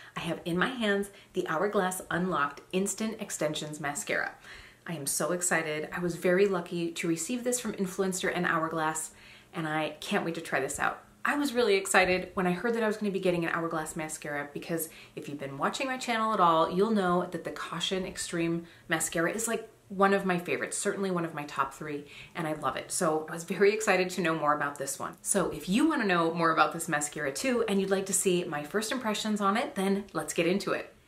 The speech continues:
Hourglass says that this mascara transform lashes with film forming technology that coats from root to tip for a high impact fanned out finish.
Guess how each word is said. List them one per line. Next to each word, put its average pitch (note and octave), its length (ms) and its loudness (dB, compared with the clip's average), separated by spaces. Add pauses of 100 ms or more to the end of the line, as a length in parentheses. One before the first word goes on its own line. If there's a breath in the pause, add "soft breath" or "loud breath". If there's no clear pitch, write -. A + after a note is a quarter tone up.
(120)
Hourglass B3 480 0
says F#3 360 2
that - 300 -4
this G3+ 200 2
mascara A#3+ 480 -2
transform A3 600 0
lashes F3+ 460 0
with D#3 200 -6
film A3+ 480 0
forming G#3+ 420 0
technology E3 760 -4
that - 200 -6
coats - 320 -6
from A#3+ 180 -4
root G3+ 160 0
to B3+ 120 -6
tip F3+ 360 -6 (260 loud breath)
for F3 220 2
a E3 60 4
high E3+ 300 0
impact F3+ 580 -2
fanned D3 340 -6
out C#3+ 160 -2
finish. - 480 -10